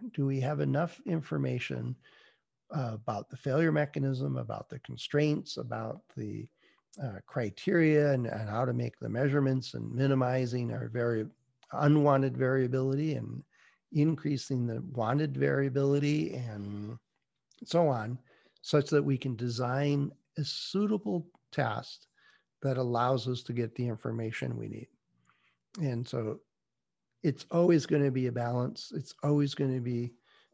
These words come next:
a trade-off. And very rarely do a-, any two accelerated tests become identical. It's because the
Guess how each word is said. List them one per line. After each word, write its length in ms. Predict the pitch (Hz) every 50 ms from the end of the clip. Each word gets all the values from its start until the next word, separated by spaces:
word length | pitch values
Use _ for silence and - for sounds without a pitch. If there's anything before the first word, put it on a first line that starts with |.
| _ -
a 100 | - 147
trade-off. 760 | - - - - 139 135 135 120 113 104 - 113 135 - - - - - _ _ _ _ -
And 240 | 147 135 120 113 113
very 360 | 117 131 151 180 185 175 156
rarely 500 | 143 135 135 135 139 139 127 120 120 117
do 260 | 110 113 123 117 113
a-, 160 | 117 120 - - - _ _
any 320 | - 143 143 143 147 135 120
two 460 | - - - - 143 135 127 127 123
accelerated 640 | 120 - - 131 120 120 120 120 117 117 113 110 107
tests 400 | - 127 127 120 120 - - - - - 254 - - - - - - - - - - 208
become 640 | 151 135 123 - - 147 127 123 127 123 - - - - - _ _ -
identical. 680 | 147 135 120 123 120 113 113 110 - - 113 - - _ _ _ _ - - - - - - - - _ _ _ _
It's 220 | - 151 139 -
because 400 | - - 135 - 151 135 123 117
the 200 | 117 120 117 -